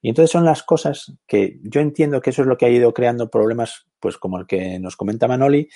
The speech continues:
que es reacia, pues esas cosas, a creérselo, pero te lo puedes creer, Manoli, por desgracia está pasando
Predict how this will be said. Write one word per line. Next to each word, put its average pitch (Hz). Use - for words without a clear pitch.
que 107
es 101
reacia, 120
pues 98
esas 98
cosas, -
a 95
creérselo, 120
pero 95
te -
lo 90
puedes 143
creer, 123
Manoli, 104
por 101
desgracia 123
está 123
pasando 139